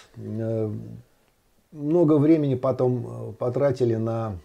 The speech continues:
э, какие-то, ну, грубо говоря, там, не знаю, там, ну, тёрки, не тёрки, во всяком случае.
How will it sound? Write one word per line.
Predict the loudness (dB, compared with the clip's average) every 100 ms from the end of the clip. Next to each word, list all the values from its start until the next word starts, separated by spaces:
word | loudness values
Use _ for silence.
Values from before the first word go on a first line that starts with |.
| _ _ _ -20 _ _ _ _
э, | -16 -12 -10 -10 -10
какие-то, | -8 -8 -8 -8
ну, | -6 -6
грубо | -4 -4 -4
говоря, | -4 -4 -4 -6
там, | -10 -14 -16 -18 -20
не | -20
знаю, | -20 -20
там, | -20 -16
ну, | -10
тёрки, | -4 -4 -4
не | -2
тёрки, | 4 4 4
во | -2
всяком | -4 -6 -4
случае. | -2 0 -2 -6